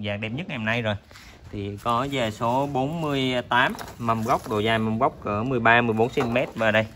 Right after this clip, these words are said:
mọi người xem, mầm gốc lên rất đẹp nè, có cả những cái cây dương sỉ, dương đồ trong rừng nó mọc chung luôn.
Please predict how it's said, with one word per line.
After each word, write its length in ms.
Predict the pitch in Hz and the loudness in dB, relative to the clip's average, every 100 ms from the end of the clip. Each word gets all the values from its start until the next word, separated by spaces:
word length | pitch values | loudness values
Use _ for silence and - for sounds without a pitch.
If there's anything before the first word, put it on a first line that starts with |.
| - | -12
mọi 160 | 95 | -8
người 120 | 98 | -6
xem, 200 | 95 110 107 - - - - - | -2 -2 -2 -10 -20 -20 -10 0
mầm 180 | 107 | 2
gốc 180 | 104 135 | 4 4
lên 220 | 131 117 | 6 6
rất 140 | 113 165 | 4 2
đẹp 180 | 113 104 | 2 2
nè, 120 | 98 - | -2 -2
có 80 | 113 | -2
cả 200 | 110 98 | 2 2
những 160 | 104 | 2
cái 80 | 113 | -2
cây 200 | 117 117 | 0 0
dương 180 | 113 110 | 0 -2
sỉ, 200 | 107 95 | -2 -4
dương 200 | 110 131 | -2 2
đồ 200 | 123 110 | 4 4
trong 160 | 107 110 | 2 2
rừng 180 | 110 | 2
nó 60 | 107 | 2
mọc 180 | 117 - | 0 0
chung 180 | 110 110 | -2 2
luôn. 140 | 110 | 0